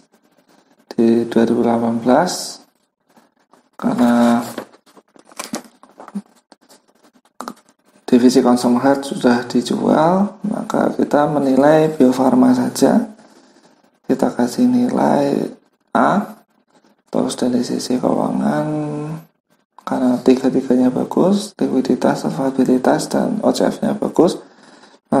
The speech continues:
kita kasih nilai A. Terus kemudian dari manajemennya, manajemennya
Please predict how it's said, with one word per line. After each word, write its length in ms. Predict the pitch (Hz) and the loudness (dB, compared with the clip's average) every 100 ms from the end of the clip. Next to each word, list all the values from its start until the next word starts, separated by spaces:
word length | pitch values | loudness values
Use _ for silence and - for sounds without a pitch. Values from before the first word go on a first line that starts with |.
| 131 | 0
kita 160 | 131 | 0
kasih 320 | 139 135 135 131 | 0 -2 -2 2
nilai 320 | 127 123 - | 4 4 4
A. 400 | 135 175 220 - - - - - - | 2 2 0 -6 -20 -20 -20 -20 -6
Terus 240 | - 156 - | 0 0 2
kemudian 560 | 147 143 147 151 170 | 0 2 6 6 4
dari 720 | 175 135 139 139 143 143 143 143 - _ _ - _ - | 2 2 6 8 8 6 4 0 -8 _ _ -20 _ -6
manajemennya, 720 | 143 135 135 131 131 139 208 - _ _ _ _ _ _ _ _ _ _ | 0 0 2 0 0 0 0 -2 _ _ _ _ _ _ _ _ _ _
manajemennya 960 | - 127 135 131 131 131 139 139 139 - | -8 -4 -4 -2 -2 0 -2 -2 -2 -6